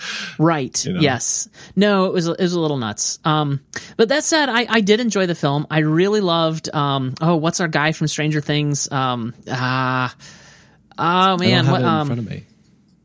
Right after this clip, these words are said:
Speaker 1: uh, Stran-, I gotta look this up. Stranger Things actor. Um, it's gonna give me not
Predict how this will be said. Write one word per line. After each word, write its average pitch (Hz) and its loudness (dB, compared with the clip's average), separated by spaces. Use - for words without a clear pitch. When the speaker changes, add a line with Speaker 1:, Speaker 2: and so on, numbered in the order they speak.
Speaker 1:
uh, 135 -2
Stran-, 170 -4
I 156 -2
gotta 147 0
look 139 -2
this - -4
up. - -4
Stranger 151 -4
Things 123 -6
actor. 113 -6
Um, 113 -4
it's - -6
gonna 127 -4
give 123 -2
me 123 -2
not 117 -4